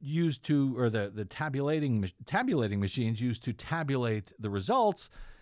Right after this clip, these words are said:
they were not satisfied that those systems were properly certified for use in elections. So they were not claiming that there was any sort of fraud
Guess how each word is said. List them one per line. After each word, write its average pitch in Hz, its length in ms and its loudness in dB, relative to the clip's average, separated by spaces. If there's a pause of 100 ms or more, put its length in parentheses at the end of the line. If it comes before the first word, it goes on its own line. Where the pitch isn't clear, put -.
(500)
they 160 80 -4
were 214 80 2
not 214 180 2
satisfied 156 680 0
that 151 100 -6
those 147 220 2
systems 180 420 -2
were 160 120 0
properly 139 840 2
certified 117 1000 -2
for 123 180 -4
use 160 560 0
in 123 300 0
elections. 165 680 -2 (880)
So 226 120 6
they 262 100 6
were 370 160 4
not 339 240 8
claiming 151 680 2
that 143 140 -2
there 147 100 2
was 120 160 2 (100)
any 190 220 2
sort 143 300 0
of 123 200 0
fraud 143 720 2